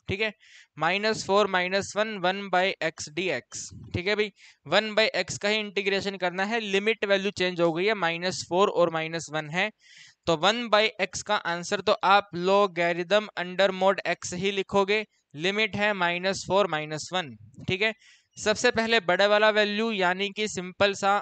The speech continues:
under mod माइनस वन आएगा, फिर इसमें माइनस करते हैं, logarithm under mod माइनस फ़ोर आएगा। मॉड्यूलो का काम होता है नेगेटिव को पॉजिटिव करना, तो माइनस वन वन हो जाएगा, माइनस फ़ोर सिंपल सा फ़ोर हो जाएगा।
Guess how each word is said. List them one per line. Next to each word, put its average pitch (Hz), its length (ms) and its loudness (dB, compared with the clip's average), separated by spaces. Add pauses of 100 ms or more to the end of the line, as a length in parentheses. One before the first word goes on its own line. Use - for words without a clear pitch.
(100)
under 180 420 0
mod 190 300 2
माइनस 175 460 -2
वन 185 160 -2
आएगा, 190 380 2 (500)
फिर 226 120 4
इसमें 226 260 -2
माइनस 196 400 0
करते 208 340 -2
हैं, 220 320 0
logarithm 180 640 0 (120)
under 185 340 0
mod 196 320 2
माइनस 175 480 -2
फ़ोर 180 220 4
आएगा। 180 380 2 (440)
मॉड्यूलो 208 760 8
का 247 160 8 (100)
काम 214 200 6
होता 196 340 2
है 214 180 2
नेगेटिव 190 520 -2 (100)
को 233 100 8 (120)
पॉजिटिव 180 460 4
करना, 170 300 2 (600)
तो 175 100 4
माइनस 190 560 2
वन 226 140 2 (100)
वन 180 160 -2
हो 196 160 0
जाएगा, 214 340 4
माइनस 185 480 -2
फ़ोर 233 220 4
सिंपल 185 400 -2
सा 233 160 0
फ़ोर 175 280 2
हो 170 140 4
जाएगा। 175 420 0